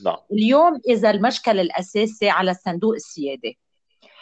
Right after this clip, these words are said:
Speaker 2: وإذا الخسارة عم بيقولوا، آه، إذا هي بالدولارات عم نقول خمسة وستين مليار، عم نحكي عن أربعين مليار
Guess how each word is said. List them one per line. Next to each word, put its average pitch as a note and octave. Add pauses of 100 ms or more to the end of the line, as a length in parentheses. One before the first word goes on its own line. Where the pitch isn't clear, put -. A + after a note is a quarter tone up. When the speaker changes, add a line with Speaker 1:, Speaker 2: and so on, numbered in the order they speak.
(160)
Speaker 2:
وإذا G#3
الخسارة D4
عم F#3
بيقولوا، G#3
آه، E3+
إذا F3+
هي A3+
بالدولارات F#3
عم D#3+
نقول A3
خمسة A3
وستين F#3+
مليار، D#3+
عم G#3+
نحكي B3+
عن G3
أربعين G3
مليار G3